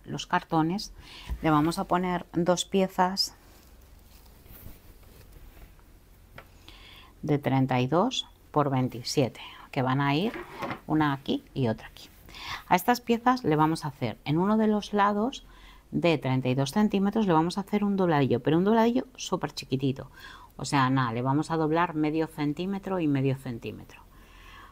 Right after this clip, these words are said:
Le vamos a hacer un dobladillo así súper pequeñito. Eso vamos a hacer aquí y aquí.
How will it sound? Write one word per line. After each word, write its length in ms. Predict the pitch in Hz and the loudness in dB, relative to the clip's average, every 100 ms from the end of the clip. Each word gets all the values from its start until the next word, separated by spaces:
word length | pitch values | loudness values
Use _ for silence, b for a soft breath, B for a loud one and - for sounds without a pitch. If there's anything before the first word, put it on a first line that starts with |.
| - | -8
Le 80 | 156 | 0
vamos 260 | 143 156 165 | 2 2 -2
a 60 | |
hacer 400 | 151 175 196 208 - - - | -2 0 2 0 -10 -12 -2
un 140 | 165 | 2
dobladillo 560 | 156 156 151 165 185 175 | 4 4 4 4 2 0
así 340 | - 208 - - | 0 -6 -8 -12
súper 400 | - 156 139 127 | -8 -4 -4 -4
pequeñito. 640 | 123 - 117 123 101 - - B B B B B B - - - B B B - | -6 -4 -2 -2 -4 -10 -20 B B B B B B -20 -20 -20 B B B -8
Eso 120 | - | 0
vamos 240 | 147 143 | 0 0
a 40 | 135 | -6
hacer 280 | - 117 - | -4 -4 -6
aquí 400 | - - 262 302 - - - | -18 -4 -2 -2 -8 -16 -8
y 80 | |
aquí. 260 | 127 - - | -8 -8 -16